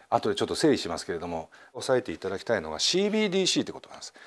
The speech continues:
セントラルバンクデジタルカレンシー、中央銀行が発行するデジタル通貨。で、えー、デジタル人民元はそ-、それなんですね。人-、中-、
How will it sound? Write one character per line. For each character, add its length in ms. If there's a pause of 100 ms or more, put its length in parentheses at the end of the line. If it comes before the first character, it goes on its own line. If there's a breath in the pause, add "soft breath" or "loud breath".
(160 loud breath)
セ 200
ン 80
ト 120
ラ 120
ル 140
バ 220
ン 100
ク 220
デ 120
ジ 140
タ 140
ル 160
カ 160
レ 100
ン 60
シ 220
ー、 180
中 240
央 200
銀 220
行 200
が 100
発 240
行 160
す 140
る 300
デ 100
ジ 140
タ 120
ル 140
通 260
貨。 160 (720 loud breath)
で、 240 (200 loud breath)
え 60 (220)
ー、 80 (160)
デ 120
ジ 120
タ 80
ル 100
人 160
民 200
元 160
は 80
そ-、 160 (100)
そ 160
れ 60
な 100
ん 60
で 60
す 100
ね。 140 (280)
人-、 360
中-、 180